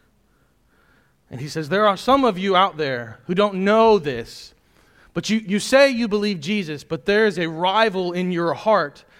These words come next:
And if you are not careful, the rival wins nine out of ten times." And he's referring to this soil number three. They, they can't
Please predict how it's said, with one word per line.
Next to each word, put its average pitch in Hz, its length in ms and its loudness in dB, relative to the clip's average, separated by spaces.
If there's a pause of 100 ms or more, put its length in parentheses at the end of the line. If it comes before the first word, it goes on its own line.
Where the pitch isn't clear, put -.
(300)
And 190 180 0
if 185 220 2
you 254 240 4
are 240 100 4
not 202 220 0
careful, 233 520 0
the 180 160 0
rival 196 640 0
wins 165 500 -2
nine 180 420 -2
out 165 120 0
of 147 120 -6
ten 147 300 -10
times." 110 520 -16 (2000)
And - 100 -8
he's 180 200 -4
referring 185 500 -4
to 170 140 -10
this 143 360 -8 (280)
soil 165 340 -2
number 131 200 -8
three. 127 380 -14 (2750)
They, 170 300 0 (840)
they 160 100 0
can't 214 340 -2